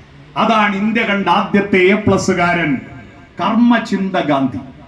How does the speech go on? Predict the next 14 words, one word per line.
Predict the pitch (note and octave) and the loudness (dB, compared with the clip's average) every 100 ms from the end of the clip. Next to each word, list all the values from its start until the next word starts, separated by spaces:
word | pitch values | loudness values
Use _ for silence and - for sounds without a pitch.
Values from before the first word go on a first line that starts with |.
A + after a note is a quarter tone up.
| - - - | -20 -20 -4
മോഹൻദാസ് | A2 B2+ C#3+ D#3 D#3 G3 B3+ - - - - - - - | 0 2 4 4 4 4 2 0 -6 -12 -18 -20 -12 0
കരംചന്ദ് | A#2 B2+ B2+ A#2 - G2+ F2+ E2 D#2+ | 4 4 4 0 -2 -6 -4 -4 -6
ഗാന്ധി. | D2+ C#2+ - - - - - - - | -8 -10 -6 -8 -8 -20 -20 -20 -10
പിടികിട്ടിയോ | A#2+ A#2+ B2 B2+ A2 | -2 2 2 0 -4
എന്താ | A#2 | -4
ഇതിന്റെ | B2 A#2+ | -4 -4
അർത്ഥം? | B2 - D3+ F3 - - - - - | -6 -2 -4 -4 -12 -14 -16 -12 -2
കർമ്മചിന്ത | E3 G#3 G#3+ G#3 G#3 F#3+ F#3+ | 0 2 4 2 2 2 2
ഗാന്ധി. | F#3 F3+ E3+ E3 C#3 B2 - - - - - - - - - - | 0 2 2 0 4 2 2 -8 -16 -20 -20 -20 -20 -20 -20 -6
തനി-, | - G3 A#3+ G#3 F#3+ F#3 | 0 4 4 4 0 2
തന്റെ | A#3 C4 | 4 4
ചിന്ത | - A3 B3+ C4 A3 - - - - G#3 | 4 6 6 6 2 -2 -10 -16 -10 -4
കർമ്മത്തിൽ | G3+ B3 C#4 C#4 A3+ | 2 4 4 2 0
കൊണ്ടുവരുന്നു. | G3+ F#3 D#3+ A#2+ G2+ | 0 -4 -4 -8 -12